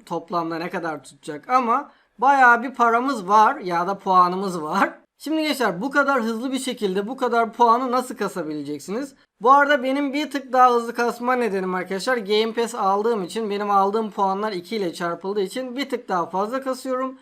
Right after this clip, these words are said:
Ama ben shop'taki her şeyi almak istediğim için ve hızlı kasılmak istediğim için, beklemek istemediğim için yani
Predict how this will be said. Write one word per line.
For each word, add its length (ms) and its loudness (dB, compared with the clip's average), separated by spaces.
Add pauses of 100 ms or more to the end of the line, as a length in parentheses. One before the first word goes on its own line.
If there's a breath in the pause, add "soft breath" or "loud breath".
(160 loud breath)
Ama 280 2
ben 360 2
shop'taki 520 -4
her 160 -2
şeyi 200 -4
almak 320 -2
istediğim 400 -8
için 220 -6
ve 60 -4
hızlı 280 -4
kasılmak 520 -6
istediğim 500 -6
için, 220 -8
beklemek 400 -6
istemediğim 540 -6
için 240 -14
yani 400 -12